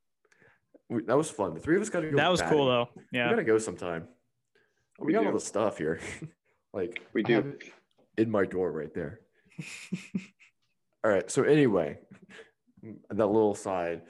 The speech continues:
Speaker 1: So the Chiefs looking rough. Bucs
Speaker 2: Yeah,
Speaker 1: secondary
Speaker 2: Chiefs
Speaker 1: looks
Speaker 2: are
Speaker 1: rough.
Speaker 2: looking.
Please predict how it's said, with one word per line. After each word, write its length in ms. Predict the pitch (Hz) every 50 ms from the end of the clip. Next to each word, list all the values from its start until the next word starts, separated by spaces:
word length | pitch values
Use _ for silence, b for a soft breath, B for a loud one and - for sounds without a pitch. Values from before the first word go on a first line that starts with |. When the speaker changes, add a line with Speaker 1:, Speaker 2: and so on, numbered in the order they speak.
| b b b b
Speaker 1:
So 160 | - 120 107
the 80 | 107 107
Chiefs 500 | - - 175 170 175 160 - - - - _ _ _ -
looking 280 | 107 120 120 120 110
rough. 440 | 101 95 90 85 85 85 - - - - _ _ _ _ _ - - -
Bucs 220 | - 123 135 151 151
Speaker 2:
Yeah, 40 | -
Speaker 1:
secondary 640 | - - - 113 107 - 107 - 104 101 95 95
Speaker 2:
Chiefs 300 | 92 - 170 160 147 -
Speaker 1:
looks 20 | 156
Speaker 2:
are 20 |
Speaker 1:
rough. 80 | 147 139 131 -
Speaker 2:
looking. 320 | - 127 120 113 113 120